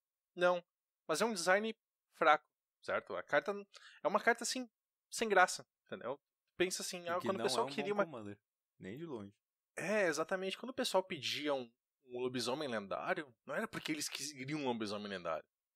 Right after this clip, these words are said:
Speaker 1: Eles queriam um lobisomem lendário que, pra usar como commander do baralho de lobisomens, certo? Podia perguntar pra qualquer pessoa que jogava Magic que sequer falava em, em lobisomem lendário, que era exatamente pra isso que eles queriam. A Wizards fez o quê?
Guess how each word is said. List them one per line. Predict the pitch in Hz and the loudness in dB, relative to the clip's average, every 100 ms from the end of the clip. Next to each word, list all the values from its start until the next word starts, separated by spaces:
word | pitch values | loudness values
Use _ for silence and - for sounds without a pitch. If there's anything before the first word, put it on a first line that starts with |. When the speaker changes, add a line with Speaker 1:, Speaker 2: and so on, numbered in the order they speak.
| _ | _
Speaker 1:
Eles | 120 - | -4 -4
queriam | 254 190 156 | -4 -4 -4
um | 220 | -4
lobisomem | 294 269 180 120 110 180 294 _ _ _ - | -4 -4 -2 -2 -2 -4 -10 _ _ _ -6
lendário | 143 131 101 104 233 269 | -4 2 4 4 4 -4
que, | - - | -10 0
pra | 175 175 | 2 2
usar | 156 113 98 139 | -2 0 0 0
como | 285 294 | -4 -6
commander | - 220 120 120 151 202 | -2 0 0 0 2 2
do | 233 | 0
baralho | 240 143 101 110 | 0 2 2 2
de | 110 | -4
lobisomens, | 135 170 160 180 95 87 - | -6 -4 0 -2 -2 -12 -10
certo? | - 92 127 123 _ _ _ _ | -2 0 -2 -6 _ _ _ _
Podia | 120 127 | -6 -4
perguntar | 160 151 160 | -4 0 0
pra | 160 | 0
qualquer | - - 233 | -4 -4 -2
pessoa | 175 - 165 | 0 0 -4
que | - | -2
jogava | 123 123 127 | 2 4 2
Magic | 113 131 - - | 0 -4 -6 -8
que | - | -4
sequer | - 143 156 | -4 -4 -6
falava | - - 156 110 127 110 | -2 2 4 6 4 2
em, | 101 _ _ _ _ | -8 _ _ _ _
em | 120 | -4
lobisomem | 123 123 113 123 117 | -4 -2 -4 -4 -4
lendário, | 107 95 113 | 0 2 2
que | - | 0
era | 190 190 - _ _ | 0 0 -4 _ _
exatamente | 139 113 107 - 214 220 - | -6 -4 -2 -2 -4 -6 -2
pra | 185 | -2
isso | 175 - | -2 -2
que | |
eles | 185 - | -4 -4
queriam. | 170 123 110 _ _ _ _ | -4 -4 -6 _ _ _ _
A | - | 0
Wizards | 196 240 247 - | 2 4 2 0
fez | 226 | -2
o | 226 | -2
quê? | 233 | -4